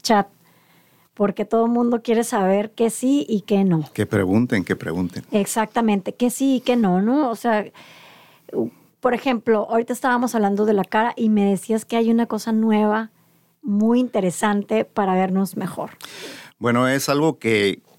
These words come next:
Speaker 2: que ya tiene cierto tiempo en el mercado, pero recientemente por algunas artistas como Lindsay Lohan, Cristina Aguilera,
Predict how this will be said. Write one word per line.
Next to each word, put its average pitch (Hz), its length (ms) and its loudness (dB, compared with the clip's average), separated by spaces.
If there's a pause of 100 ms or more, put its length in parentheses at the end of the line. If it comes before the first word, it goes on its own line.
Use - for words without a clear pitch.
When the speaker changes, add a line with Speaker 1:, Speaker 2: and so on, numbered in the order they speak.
(120)
Speaker 2:
que 113 140 0
ya 117 120 2
tiene 147 260 2
cierto 143 400 -2
tiempo 113 400 0
en 120 60 2
el 110 100 2
mercado, 95 540 -2
pero 92 260 2
recientemente 104 1000 0 (320)
por 95 240 0
algunas 101 420 0
artistas 101 540 -2
como 92 400 0
Lindsay 90 300 -2
Lohan, 90 420 0
Cristina 92 400 -2
Aguilera, 92 580 0